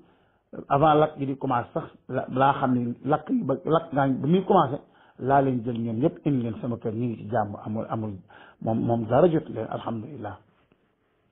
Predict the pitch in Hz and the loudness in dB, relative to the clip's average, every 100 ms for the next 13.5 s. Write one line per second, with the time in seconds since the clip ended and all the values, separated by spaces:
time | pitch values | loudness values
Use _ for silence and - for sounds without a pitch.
0 | _ _ 135 120 139 131 120 117 110 113 | _ _ -4 4 6 6 4 0 -4 -6
1 | 120 - _ _ _ _ _ _ _ _ | -8 -12 _ _ _ _ _ _ _ _
2 | _ _ - 165 156 131 147 160 - - | _ _ 2 4 4 4 4 2 0 -8
3 | - - - - 175 202 220 190 151 175 | -20 -20 -20 -18 -2 2 4 4 6 4
4 | 208 143 175 196 185 - - _ _ _ | 2 -2 -6 -4 -4 -4 -12 _ _ _
5 | _ 165 196 220 220 208 208 190 185 - | _ 2 6 8 8 6 4 2 0 2
6 | 160 143 123 104 - - _ _ _ _ | 0 0 -4 -6 -10 -20 _ _ _ _
7 | _ - 127 165 165 147 147 - 175 175 | _ -2 2 2 4 2 2 4 4 6
8 | 151 139 156 110 107 127 131 107 117 104 | 4 2 -2 -4 -6 -4 -2 -4 -4 -6
9 | 104 98 - 101 - - _ - - - | -8 -12 -12 -18 -18 -20 _ -20 -20 -20
10 | - 135 156 127 139 - _ _ _ _ | -2 4 6 4 2 -4 _ _ _ _
11 | _ _ _ _ _ - - - - - | _ _ _ _ _ -20 -20 -6 -4 -4
12 | - 147 135 190 208 185 175 180 180 160 | -4 0 4 4 4 4 4 6 4 2
13 | 139 135 - 131 | 4 2 2 -4